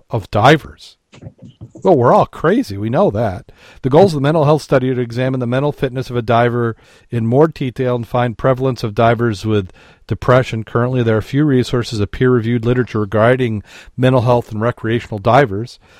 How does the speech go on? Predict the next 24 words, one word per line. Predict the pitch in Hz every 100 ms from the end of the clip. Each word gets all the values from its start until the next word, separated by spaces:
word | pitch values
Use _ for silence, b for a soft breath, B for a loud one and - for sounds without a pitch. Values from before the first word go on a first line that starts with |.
| b
Divers | - 139 151 127
grow | 131 127
into | 139 139 156
their | 151
illness, | 135 120 120 127 -
accept | - - 127 - _
their | - 113
health | 123 123 -
as | 113
a | 117
norm, | 117 131 127
and | -
continue | 113 135 127
to | 123
dive, | 117 120 120 120 - b b
often | - 143 - 143
without | 113 113
understanding | 110 98 - 110
the | 107
possible | - 120 - 123
risks | 104 110 -
to | - 113
either | 117 110
themselves | 101 98 120 117 120 107